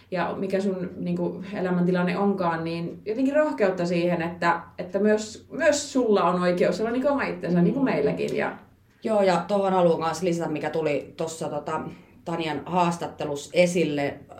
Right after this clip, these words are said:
Speaker 2: Meinasin sanoa se jo aiemmin, mutta sanon sen nyt tähän loppuun, että, öö,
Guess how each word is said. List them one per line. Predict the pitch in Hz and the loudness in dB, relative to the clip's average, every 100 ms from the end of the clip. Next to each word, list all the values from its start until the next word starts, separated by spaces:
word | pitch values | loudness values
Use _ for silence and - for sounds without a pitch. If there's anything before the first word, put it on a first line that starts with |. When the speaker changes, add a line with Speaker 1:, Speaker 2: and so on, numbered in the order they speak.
| - | -10
Speaker 2:
Meinasin | 175 165 170 170 | -4 -4 -2 -4
sanoa | 175 170 | -4 -4
se | - | -2
jo | 180 | 0
aiemmin, | 262 359 220 220 | 2 2 2 2
mutta | 202 190 190 | 0 0 -2
sanon | 214 208 | -2 -2
sen | 190 | 0
nyt | 175 175 | -2 -2
tähän | 180 175 180 | -2 0 2
loppuun, | 247 247 - 185 170 | 2 2 -2 0 0
että, | 160 165 - - - _ - _ _ _ - | -2 -8 -14 -20 -20 _ -20 _ _ _ -8
öö, | 208 214 208 | -2 0 2